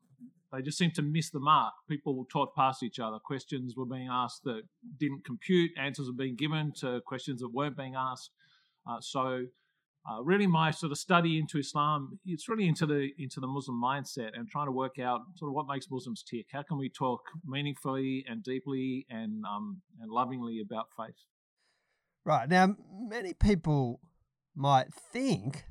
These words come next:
Speaker 2: that Muslims don't have that much to say about Jesus, but they might get a surprise, right?
Speaker 1: Yeah, if you run into any,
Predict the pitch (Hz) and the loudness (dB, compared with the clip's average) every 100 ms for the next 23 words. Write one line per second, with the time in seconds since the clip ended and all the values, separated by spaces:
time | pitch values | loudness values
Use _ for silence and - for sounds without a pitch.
0 | - 147 151 156 151 202 190 175 156 139 | 2 2 2 0 4 4 4 2 2 2
1 | 131 131 135 135 - 135 123 113 123 139 | 2 4 4 0 0 0 0 -6 0 4
2 | 143 143 123 - - - 131 113 113 110 | 4 2 -2 -4 -8 0 2 2 0 -2
3 | - - 143 147 110 - - 147 131 - | -4 0 4 4 2 -8 -8 -6 -6 -6
4 | 160 165 269 214 156 - 113 135 123 90 | -6 -4 -2 0 2 2 4 4 6 2
5 | 90 110 110 _ _ - _ - _ _ | 0 -4 -4 _ _ -20 _ -20 _ _
6 | - 226 170 151 196 180 170 160 - 156 | 6 6 6 4 8 10 10 8 4 4
7 | 175 160 151 | 6 6 2